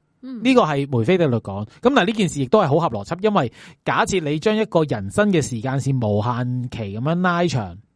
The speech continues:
Speaker 1: 嗯。
Speaker 2: 你試晒所有嘅可能性，
Speaker 1: 嗯。
Speaker 2: 將會一定會中你嘅可能性㗎嘛。
Speaker 1: 嗯。
Speaker 2: 呢個，呢件事大家都理解啊。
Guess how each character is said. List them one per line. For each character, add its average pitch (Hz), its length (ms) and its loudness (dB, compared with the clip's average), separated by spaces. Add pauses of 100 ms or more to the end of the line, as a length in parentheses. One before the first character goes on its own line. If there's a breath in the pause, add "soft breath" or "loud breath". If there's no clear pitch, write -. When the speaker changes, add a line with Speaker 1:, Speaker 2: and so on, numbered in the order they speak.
Speaker 1:
嗯。 233 340 -12 (840)
Speaker 2:
你 139 160 0
試 165 220 0
晒 147 180 4
所 143 240 2
有 156 180 4
嘅 135 100 -4
可 131 240 0
能 101 120 -6
性， 98 260 -8 (240)
Speaker 1:
嗯。 190 420 -10 (1040)
Speaker 2:
將 190 320 0
會 120 180 2
一 - 20 -14 (120)
定 127 140 -6
會 104 120 -6
中 120 200 -4
你 120 60 -6 (180)
嘅 113 100 -6
可 113 160 -2
能 104 100 -4
性 95 160 -10
㗎 98 60 -6
嘛。 98 140 -10 (220)
Speaker 1:
嗯。 247 240 -10
Speaker 2:
呢 247 60 4
個， 196 220 2
呢 233 120 0
件 175 180 0
事 127 140 -2
大 127 140 -4
家 165 120 2
都 190 160 4
理 131 180 -2
解 123 100 -8
啊。 123 260 -8